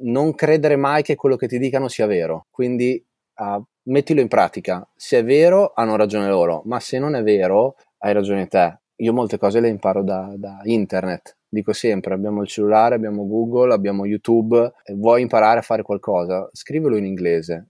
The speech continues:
Vedrai che c'è qualcuno che condivide, perché purtroppo in, nel mondo della gelateria si condivide poco, tutti si tengono i segreti che non sono segreti. In realtà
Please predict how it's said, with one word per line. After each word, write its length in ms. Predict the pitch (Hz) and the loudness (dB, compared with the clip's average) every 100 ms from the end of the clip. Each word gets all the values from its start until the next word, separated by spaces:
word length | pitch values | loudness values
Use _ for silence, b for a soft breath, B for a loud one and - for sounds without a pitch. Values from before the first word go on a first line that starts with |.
| _ - | _ -8
Vedrai 340 | 104 110 123 | -2 0 0
che 160 | 117 95 | 0 -2
c'è 160 | 110 | -4
qualcuno 440 | - 104 - 123 110 | 0 0 0 -2 -2
che 180 | 101 - | -4 -2
condivide, 720 | 113 98 98 92 90 85 87 | -2 0 0 0 -2 -4 -6
perché 320 | 95 101 95 _ _ | -6 -8 -8 _ _
purtroppo 1000 | - 131 117 139 131 120 _ 139 135 139 _ _ | -6 -4 0 2 2 2 _ 2 2 0 _ _
in, 340 | - 107 107 104 | -10 -6 -4 -2
nel 140 | 104 | 0
mondo 240 | 110 113 110 | 0 0 2
della 160 | 113 | 2
gelateria 580 | 110 107 101 110 113 117 | 2 0 2 2 2 2
si 160 | - 113 | -2 -4
condivide 460 | 107 101 98 95 | -2 -2 -2 -2
poco, 380 | - 95 - 101 | 2 0 0 -8
tutti 280 | - - 117 | -12 -8 -6
si 160 | 120 | -6
tengono 640 | 113 107 107 113 113 117 - _ | -2 -2 0 -2 -2 -2 -6 _
i 100 | 123 | -6
segreti 480 | - 113 107 104 110 | -2 2 4 2 2
che 80 | 113 | -2
non 100 | 104 | -2
sono 200 | - 90 | -4 -6
segreti. 500 | - 85 78 - 92 | -4 -2 -2 -4 -10
In 200 | 98 101 | -4 2
realtà 540 | 104 98 110 107 110 | 2 4 4 4 0